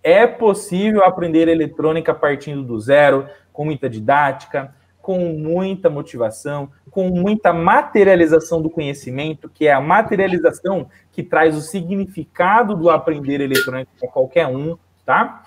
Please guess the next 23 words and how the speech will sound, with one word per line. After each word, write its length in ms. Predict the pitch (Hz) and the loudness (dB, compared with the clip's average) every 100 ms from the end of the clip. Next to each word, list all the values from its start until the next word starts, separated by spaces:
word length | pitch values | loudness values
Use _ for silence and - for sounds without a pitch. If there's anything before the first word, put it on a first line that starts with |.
| - _ 180 | -20 _ -10
Então, 340 | 185 254 277 | -2 0 2
nessa 340 | 233 220 311 311 | 2 4 2 0
semana, 500 | 330 262 233 240 247 - - - | -2 4 4 4 0 -6 -18 -6
nós 200 | 185 175 | -4 -2
vamos 500 | 202 202 - - _ _ _ | -2 -4 -8 -18 _ _ _
mandar 440 | 185 226 214 202 208 | -6 0 4 4 4
pra 100 | 202 | 0
vocês, 560 | 196 196 170 127 - _ _ | 0 0 0 0 -6 _ _
pra 120 | - | -2
quem 160 | - 294 | 0 -4
tiver 200 | - 240 | 2 2
no 120 | 233 | 2
nosso 240 | 220 220 170 | 0 0 -2
grupo 320 | 202 269 214 | -4 -4 -4
vip 260 | 208 196 | -4 -4
do 140 | 156 123 | -4 2
Whats, 420 | 160 175 - - | 2 2 -2 -2
ou 140 | 165 | -2
seja, 200 | 165 143 | -2 -6
quando 240 | 156 254 311 | -6 -6 -4
você 220 | 262 208 | -4 -6
entra 300 | 190 185 147 | -8 -2 0
lá 220 | 135 131 | 0 -2